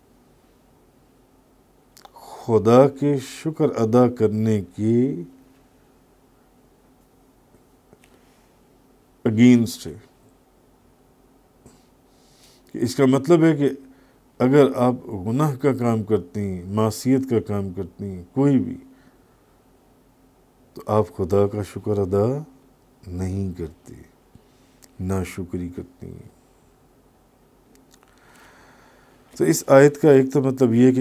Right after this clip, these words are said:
इबादत करके मेरा शुक्र अदा करो।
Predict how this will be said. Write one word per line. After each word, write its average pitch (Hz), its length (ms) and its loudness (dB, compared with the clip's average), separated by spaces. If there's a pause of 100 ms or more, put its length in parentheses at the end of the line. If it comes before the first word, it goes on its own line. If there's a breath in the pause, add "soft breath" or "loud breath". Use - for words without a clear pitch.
(120)
इबादत 117 640 4
करके 120 340 2
मेरा 113 260 0
शुक्र 107 340 -4
अदा 98 260 0
करो। 95 300 -10